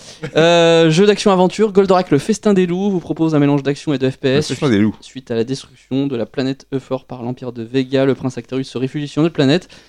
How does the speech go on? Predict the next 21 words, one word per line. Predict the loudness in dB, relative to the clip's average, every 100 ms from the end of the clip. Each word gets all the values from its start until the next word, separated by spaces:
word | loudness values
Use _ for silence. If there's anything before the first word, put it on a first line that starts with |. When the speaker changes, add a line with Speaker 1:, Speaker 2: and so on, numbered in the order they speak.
| 0
Speaker 1:
Alors | 0 4
que |
l'invasion | 4 4 4 4
de | 2
Vega | 2 0
est | 0
imminente, | 0 2 0
Actarus | -2 -2 -2 -2 -6 -12
utilise | -4 -2 0
Goldorak, | 0 2 0 0
le | -2
robot | -2 -4 -6
titanesque | -10 -8 -8 -8 -20
caché | -20 -12
dans | -12
l'observatoire | -10 -10 -10 -8
du | -10
professeur | -12 -20 -16 -10
Potion. | -8 -2 0 -2 -4 _ _ _ -4
Voilà, | -2
tout | -2